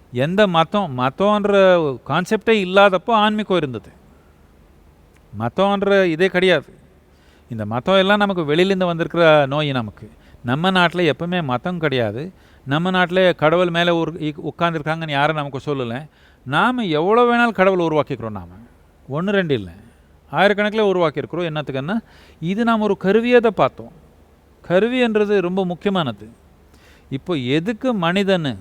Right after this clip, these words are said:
மித்த விலங்குக்கு ஒப்பிட்டு பார்த்தா எதுக்கு மனிதன் தனியா நிறுத்திருக்கான்னா, நாம கருவி உருவாக்கியிருக்கிறோம். நம்ம கையில எந்த கருவி இல்லைன்னா,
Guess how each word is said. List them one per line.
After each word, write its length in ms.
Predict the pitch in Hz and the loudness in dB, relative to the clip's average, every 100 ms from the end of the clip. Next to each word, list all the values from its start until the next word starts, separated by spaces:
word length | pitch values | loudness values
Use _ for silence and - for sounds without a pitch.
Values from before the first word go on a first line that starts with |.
| - - _ _ 139 | -14 -20 _ _ -10
மித்த 260 | 175 _ 220 208 180 160 | -10 _ 4 6 8 6
விலங்குக்கு 440 | 147 180 196 175 160 | 4 0 0 0 -4
ஒப்பிட்டு 260 | 156 175 | -4 -4
பார்த்தா 320 | 151 156 190 151 | 2 2 2 0
எதுக்கு 360 | 160 208 220 | 0 -2 -4
மனிதன் 460 | 170 151 175 180 160 | -2 -2 0 -2 -2
தனியா 320 | 143 151 175 | -4 -2 -2
நிறுத்திருக்கான்னா, 760 | 147 143 - 151 123 107 131 226 | -2 -4 -6 -6 -6 -6 -6 -4
நாம 340 | 226 214 220 - _ _ | -2 -2 -4 -8 _ _
கருவி 440 | 175 220 277 262 | 2 4 4 2
உருவாக்கியிருக்கிறோம். 640 | 214 190 160 151 120 98 104 - _ _ - | 2 2 2 -2 -4 -8 -12 -20 _ _ -4
நம்ம 240 | 165 196 | -2 0
கையில 300 | 202 233 226 | 4 4 6
எந்த 260 | 202 214 226 | 4 4 0
கருவி 400 | 185 202 208 196 | 4 4 4 2
இல்லைன்னா, 580 | 185 175 165 170 113 | 0 -2 0 -2 -2